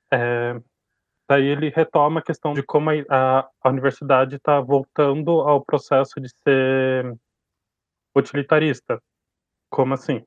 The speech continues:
A universidade, tipo, a, quem mais produz pesquisa dentro do Brasil são as universidades públicas. É, tipo, a pesquisa, no caso, não apenas aquelas pesquisas de base que, tipo,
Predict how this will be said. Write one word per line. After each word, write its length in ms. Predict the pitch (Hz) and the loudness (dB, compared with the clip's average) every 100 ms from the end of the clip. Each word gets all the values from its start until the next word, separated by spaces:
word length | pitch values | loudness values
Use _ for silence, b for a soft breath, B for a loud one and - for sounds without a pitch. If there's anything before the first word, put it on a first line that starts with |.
| _ _ _ _ _ - | _ _ _ _ _ -2
A 80 | 151 | 0
universidade, 760 | 143 139 139 139 127 123 143 | 2 0 -2 2 2 2 0
tipo, 420 | - - 139 123 131 | -10 -2 -2 2 2
a, 320 | 127 123 123 | 4 2 0
quem 140 | - 139 | -2 0
mais 240 | 135 160 | 0 0
produz 400 | - 165 139 135 | 0 0 0 0
pesquisa 640 | - 139 - 131 147 147 131 | 0 -2 -2 -2 0 0 0
dentro 340 | 131 131 143 | -2 0 -2
do 80 | 135 | 2
Brasil 420 | 131 120 127 147 | 2 0 -2 -2
são 220 | - 135 | -2 -4
as 80 | 135 | -2
universidades 500 | 139 139 - 135 131 | -4 -4 -2 -4 -4
públicas. 520 | - 143 117 - 113 _ _ _ _ _ _ _ _ _ - | -4 -6 -6 -14 -18 _ _ _ _ _ _ _ _ _ -2
É, 540 | 123 120 120 120 123 - _ _ _ - | 0 2 0 0 -2 -8 _ _ _ -16
tipo, 360 | - 135 127 | -2 2 2
a 140 | 131 123 | 2 0
pesquisa, 680 | - - - 139 139 160 | -2 -6 -6 -4 0 0
no 200 | 156 147 | 0 -4
caso, 300 | 135 139 135 | -2 0 0
não 140 | 139 147 | 0 -2
apenas 300 | - 156 143 | 0 0 0
aquelas 640 | 156 _ - 143 135 - - | -2 _ -2 0 0 -2 -4
pesquisas 480 | 135 - 139 135 131 | -4 -4 -4 -4 -4
de 80 | 139 | 0
base 440 | 127 123 131 165 | 2 2 0 -4
que, 180 | - - | -8 -12
tipo, 320 | - - | -10 -6